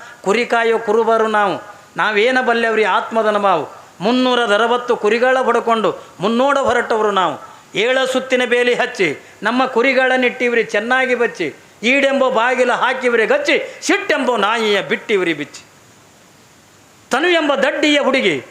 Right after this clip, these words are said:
ತುಂಬಿ ಚೆಲ್ಲಿವ್ರಿ ನಾವು ಹಿಕ್ಕಿಯ ಹೆಡೆಗೆ, ಗುರು ಹೇಳಿದ ವಾಕ್ಯ ಹಾಲಿನ ಗಡಿಗೆ, ಕೈಯಾಗ ಹಿಡಿದೇವ್ರಿ ಮುಕ್ತೆಂಬ ಬಡಿಗೆ." ಏನ್ರಿ,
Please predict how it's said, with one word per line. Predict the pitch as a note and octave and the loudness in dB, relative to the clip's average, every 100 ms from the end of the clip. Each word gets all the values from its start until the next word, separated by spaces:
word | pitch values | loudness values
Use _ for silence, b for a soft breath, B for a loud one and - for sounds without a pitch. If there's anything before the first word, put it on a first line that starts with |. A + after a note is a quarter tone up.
| - - - | -20 -20 -2
ತುಂಬಿ | E4 E4 C#4 | 2 2 2
ಚೆಲ್ಲಿವ್ರಿ | D4 G4 F#4+ E4 D#4 | 0 2 2 2 2
ನಾವು | C4+ B3+ G#3+ | 2 2 0
ಹಿಕ್ಕಿಯ | D4 - C#4 B3 | 0 -2 0 0
ಹೆಡೆಗೆ, | F#3 G#3 F#3 C3 - - - | 0 -2 0 -2 -4 -20 -4
ಗುರು | A#3+ D4+ | 0 2
ಹೇಳಿದ | C#4 F#4+ F#4+ D4+ | 2 0 0 0
ವಾಕ್ಯ | C4 B3+ C#4+ C4+ | 0 -2 0 -2
ಹಾಲಿನ | F#3+ A#3+ C4+ A#3 | 0 0 0 0
ಗಡಿಗೆ, | F#3+ A3+ B3 G3 - - | 0 0 0 -2 -6 -6
ಕೈಯಾಗ | F#3+ A#3+ C#4+ D4+ C4 | -2 0 2 2 0
ಹಿಡಿದೇವ್ರಿ | - G3+ F#3+ F3 | 0 0 0 -2
ಮುಕ್ತೆಂಬ | D#3+ E3 - A#3+ G#3+ | -4 -8 -6 -6 -4
ಬಡಿಗೆ." | E3 D3 A#2+ - - - - - - - - - - - F3 | -8 -10 -14 -20 -20 -20 -20 -20 -20 -20 -20 -20 -20 -10 -4
ಏನ್ರಿ, | F#3 | -2